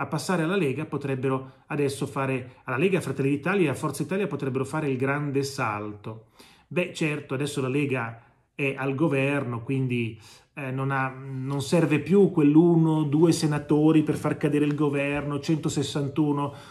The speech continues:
tutti quei discorsi che si facevano fine settimana scorsa. Adesso non è più il numero... Adesso ci sono sa-, ci saranno solo dei passaggi che comunque andranno a rinforzare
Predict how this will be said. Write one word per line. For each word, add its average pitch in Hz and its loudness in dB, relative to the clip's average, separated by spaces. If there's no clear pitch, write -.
tutti 175 2
quei 151 2
discorsi 147 0
che 135 -2
si 127 -4
facevano 127 -2
fine 135 -4
settimana 123 -4
scorsa. 127 -2
Adesso 151 2
non 151 0
è - 2
più 175 4
il 139 0
numero... 139 4
Adesso 190 0
ci - -6
sono 160 -2
sa-, 160 -2
ci - -10
saranno 170 2
solo 170 0
dei 139 0
passaggi 123 -4
che 123 -2
comunque 135 -2
andranno 139 0
a 135 4
rinforzare 131 -4